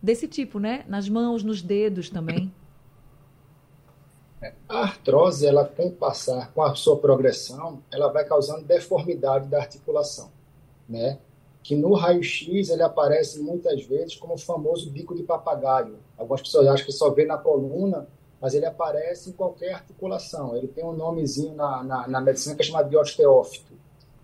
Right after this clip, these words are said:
Speaker 2: né? É um crescimento ósseo ali por conta desse desgaste e ele vai causar uma deformidade da articulação. E, às vezes, essa deformidade, ela vai levar a uma dor muito importante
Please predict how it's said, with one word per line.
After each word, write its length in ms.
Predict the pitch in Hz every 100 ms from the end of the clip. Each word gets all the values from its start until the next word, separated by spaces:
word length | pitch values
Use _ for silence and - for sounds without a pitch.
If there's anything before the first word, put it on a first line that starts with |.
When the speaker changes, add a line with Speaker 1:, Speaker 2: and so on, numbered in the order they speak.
| -
Speaker 2:
né? 240 | 117 143
É 60 | 143
um 80 |
crescimento 840 | 139 165 175 175 160 165 196 196 151
ósseo 440 | 151 170 - 156
ali 200 | 143 147
por 260 | 170 175 170
conta 400 | 156 185 185 170
desse 260 | 156 143 143
desgaste 600 | 131 127 127 117 - 110 _ _ - - -
e 80 |
ele 120 | 190 208
vai 140 | 208
causar 300 | 208 214 190
uma 100 | 202
deformidade 720 | 202 208 214 202 202 170 175 -
da 100 | 139
articulação. 720 | - - 190 - - 143 117 - _ _ _ _ _ 214
E, 80 |
às 220 | 254 254 147
vezes, 440 | 147 196 233 196
essa 380 | 202 196 156 175
deformidade, 920 | 175 - 170 160 127 143 202 170 139 - 151
ela 180 | 175
vai 160 | 175 185
levar 420 | 202 175 160 170
a 60 | 185
uma 160 | 202
dor 420 | 180 143 196 247 196
muito 320 | 180 180 175
importante 840 | 175 156 - - 151 196 - 240